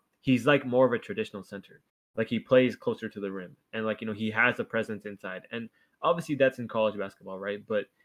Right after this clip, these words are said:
at the same time, I feel like it could translate well 'cause his build is pretty nice for, like, you know, for a person who, who's just getting into the N B A. I feel like he would be a good fit for the Warriors roster. And obviously he's not the shooter that, you know, a lot of people expect the Warriors. Whenever you think of Warriors, you think of shooting.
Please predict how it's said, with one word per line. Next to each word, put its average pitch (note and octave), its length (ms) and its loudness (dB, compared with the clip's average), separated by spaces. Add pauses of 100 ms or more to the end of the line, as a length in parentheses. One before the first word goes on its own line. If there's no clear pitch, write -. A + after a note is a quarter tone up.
(260)
at D#3+ 80 -4
the C#3 80 -2
same D#3+ 240 -4
time, C#3 280 -2
I B2 80 -4
feel C#3 180 -2
like B2+ 140 0
it A#2+ 100 -8
could A2+ 140 -6
translate A2 400 -4
well G2+ 180 -4
'cause G#2 180 -10
his A#2 140 -10
build C3+ 240 2
is A#2 100 -4
pretty G#2+ 240 -10
nice F#2+ 220 -10
for, F#2+ 380 -8 (100)
like, G#2 160 -14
you A2 60 -8
know, G2 80 -6
for G#2 140 -4
a G2 40 -6
person G2+ 480 -10 (200)
who, G2 360 -10 (180)
who's G#2+ 260 -8
just A2 240 -2
getting G2+ 200 -8
into G2 160 -16
the F#2+ 140 -14
N G2 160 -20
B F#2 80 -20
A. F#2 120 -20 (380)
I C#3+ 80 4
feel E3 180 2
like D#3 140 2
he C#3+ 120 2
would C3 100 0
be B2+ 100 2
a G#2 80 -2
good A#2 240 -2
fit - 280 -4
for A#2 120 -4
the G#2+ 240 -2
Warriors A2+ 380 -4
roster. B2 320 -4
And A#2 160 -6
obviously B2+ 400 -6
he's G#2+ 120 -12
not A2+ 160 -8
the G#2 60 -18
shooter G#2+ 400 -8
that, G#2 220 -2 (200)
you A2 100 -12
know, G#2 200 -4
a G#2+ 60 -4
lot G#2 160 -4
of G#2 60 -14
people G2 200 -12
expect - 440 -8
the G2+ 80 -8
Warriors. G#2+ 500 -4
Whenever A2 280 -6
you G#2+ 140 -6
think A2+ 180 -12
of G2 60 -18
Warriors, G#2 340 -8
you G2+ 60 -14
think G2+ 180 -16
of F#2 80 -20
shooting. A2+ 300 -10